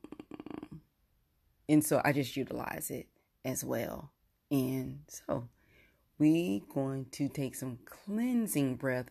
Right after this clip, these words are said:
and that is just simply to center,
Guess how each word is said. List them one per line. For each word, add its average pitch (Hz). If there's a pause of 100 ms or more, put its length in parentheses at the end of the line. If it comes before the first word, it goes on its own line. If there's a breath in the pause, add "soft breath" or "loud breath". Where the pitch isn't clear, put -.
and 143
that 202
is 180
just -
simply 175 (100)
to 139 (400 soft breath)
center, 170